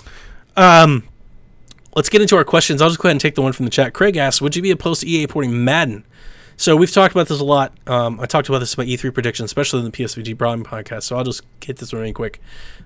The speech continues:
I want Madden on Switch, but just like I just said about Techland and The Witcher, Madden,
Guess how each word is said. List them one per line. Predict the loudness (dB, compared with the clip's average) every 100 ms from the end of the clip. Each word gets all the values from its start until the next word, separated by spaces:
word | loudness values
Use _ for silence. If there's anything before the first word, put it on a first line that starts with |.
| -2 4
I | 6 6 2
want | 2 6 6 6
Madden | 6 6 6
on | 0 -2
Switch, | -6 -8 -12 -18 -20 -20 -18 -6
but | -2 0
just | 2 2 2
like | 2
I | 0
just | 2 0 2
said | 2 2
about | 2 0
Techland | 0 -2 -2 -2 -2 -2
and | -2 -2 0
The |
Witcher, | 0 2 4 2 0 _ _ -20 _ -4
Madden, | 0 4 4 4 2 0